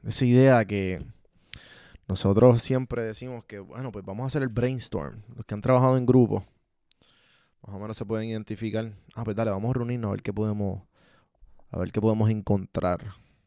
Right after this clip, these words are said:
Y, y lo que quiero decirles del teamwork,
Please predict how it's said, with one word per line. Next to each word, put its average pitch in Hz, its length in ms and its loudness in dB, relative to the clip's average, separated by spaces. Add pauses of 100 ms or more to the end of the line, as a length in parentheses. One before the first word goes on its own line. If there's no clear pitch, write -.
(920)
Y, 101 720 -4 (2250)
y 127 60 -2
lo 127 80 2
que 127 100 -4
quiero 156 160 -6
decirles 160 540 -8 (160)
del 98 540 -6 (160)
teamwork, 117 520 0